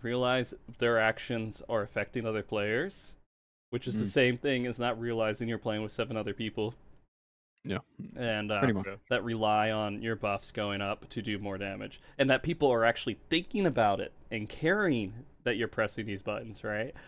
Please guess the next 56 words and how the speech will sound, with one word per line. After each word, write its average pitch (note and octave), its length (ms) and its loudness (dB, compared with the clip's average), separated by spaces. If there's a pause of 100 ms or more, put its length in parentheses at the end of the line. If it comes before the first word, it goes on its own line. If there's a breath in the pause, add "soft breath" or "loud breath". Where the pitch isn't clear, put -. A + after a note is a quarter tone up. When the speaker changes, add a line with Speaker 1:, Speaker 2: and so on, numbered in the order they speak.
(300 loud breath)
Speaker 1:
They're, B2+ 220 4
they're B2+ 160 2
playing E3+ 320 4
on F3 100 4
their D#3 180 2
own A#2+ 180 2
in A#2 80 -2
their A2 180 0
own C#3 160 2
world, A2 320 0 (180)
doing A2 180 -4
their G#2+ 140 -2
own B2 140 -2
thing, G#2+ 300 -4 (840 soft breath)
and G2 260 -4
just A2+ 140 -14
going G2+ 220 -4
forward. - 340 -8 (880)
Uh, G#2+ 320 0
and B2 80 -2
I - 20 2
Speaker 3:
I C#3+ 60 0
think D#3 180 -2
Speaker 1:
can B2+ 80 0
Speaker 3:
for G#2+ 60 -6
me, G#2 140 0
it's C3 300 0
like, G2 260 -6
Speaker 1:
Hmm? D#3 40 -6 (840)
Speaker 3:
it A#2 80 -10
just, D3 180 -8 (160)
it D#3 60 -2
just F3+ 160 0
depends, B2+ 560 -2
like, G#2+ 320 0
what A#2 160 -4
kind A#2 120 0
of A2 80 -2
party A2+ 280 0
I'm C#3 180 0
in, D#3 240 2
if D3+ 140 -4
I'll C#3+ 160 2
say C3 280 -2
anything. C#3+ 640 -4
Like, G2+ 300 -4 (180)
usually E3 380 -2
I C3+ 60 4
don't C3+ 120 2
really B2+ 180 2
care A#2 300 0
'cause A#2 140 -8
I'm B2 100 -6
usually D3 320 -6
in, C#3 100 -6
like, G#2 220 -2